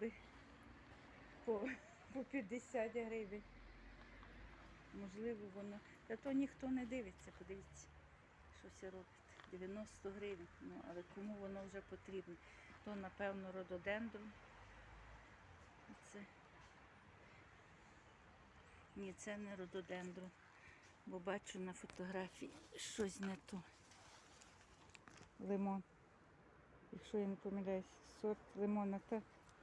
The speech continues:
Подивіться. Ну що ж це за таке? Трава росте. Трава без поливу росте, а все, подивіться. Ну,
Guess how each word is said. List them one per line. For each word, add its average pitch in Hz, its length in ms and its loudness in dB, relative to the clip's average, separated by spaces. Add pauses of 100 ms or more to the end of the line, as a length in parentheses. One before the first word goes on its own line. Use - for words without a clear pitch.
(380)
Подивіться. 196 580 2 (1000)
Ну 233 160 12
що - 200 4
ж - 140 8
це 208 220 10
за 202 160 8
таке? 214 400 2 (640)
Трава 220 380 10
росте. 208 480 2 (1040)
Трава 208 300 4 (1400)
без 208 220 4 (180)
поливу 196 420 8
росте, - 460 2
а 196 40 4
все, 247 340 4 (420)
подивіться. 180 500 -6 (1200)
Ну, 214 140 2